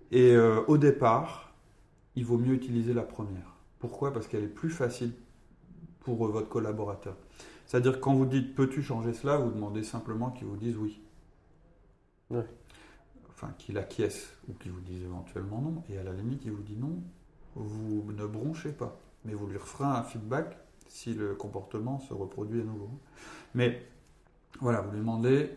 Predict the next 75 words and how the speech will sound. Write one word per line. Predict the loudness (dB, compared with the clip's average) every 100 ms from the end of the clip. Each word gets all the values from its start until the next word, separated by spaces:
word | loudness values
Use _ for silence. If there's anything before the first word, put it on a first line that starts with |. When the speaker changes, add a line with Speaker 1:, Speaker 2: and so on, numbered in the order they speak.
| -16 -4
Speaker 1:
Peux-tu | -4 -2 -4
changer | -2 0 0 -2
cela ? » | -2 2 2
Ça | 2 -2
veut | 0
dire | -2 -2
simplement « | -8 -6 -4 -2 -2
Bon, | -4 -6
ok, | -8 -8
il | -8 -10 -14
demande | -12 -10 -10
ça, | -10 -8 -8
ok. » | -10 -12 -12 -20 _ -20 -20 -20 -20 -20 -10
La | -4 -2
deuxième, | 2 2
c'est « | 4 2
Comment | 4 4
vas-tu | 4 2 -2
changer | -4 -2 -2
cela ? » | -4 2 2 2 -4
Vous | -2
lui | 0 2
demandez | 2 2
une | 2 2
démarche | 2 2 0 -2 -4
où |
il | -4
va | -4 -4
se |
dire, | -2 0
euh, | 0 0 0
Speaker 2:
On | 2
Speaker 1:
bah, |
Speaker 2:
hésite | 2
Speaker 1:
comment | 4 4
je | 2 2
vais | 0
Speaker 2:
à |
Speaker 1:
faire, | 2 2 2 4
Speaker 2:
argumenter | 4 4 2 2 2
Speaker 1:
euh, | 0
voilà, | 2
Speaker 2:
derrière | 2 2 0
et |
Speaker 1:
on | -2
Speaker 2:
puis | -2
Speaker 1:
a, |
Speaker 2:
à | 0
donner, | 2
Speaker 1:
pas, | 4
pas | 8 10
argumenter, | 10 6 6
Speaker 2:
argumenter, | 8
Speaker 1:
ouais, | 8 8
mais | 8
Speaker 2:
mais | 8
Speaker 1:
à |
Speaker 2:
à | 8
donner | 10 10 10 8
Speaker 1:
dire, | 8
euh, | 8 8
Speaker 2:
une, | 6
un |
plan. « | 4 6
Speaker 1:
Ah |
bah, | 8 6
je | 8
vais | 4
faire | 2 -2
ça, | -6 -4
ah | -2
Speaker 2:
Un |
Speaker 1:
bah, | 0
Speaker 2:
plan. |
Speaker 1:
je | 0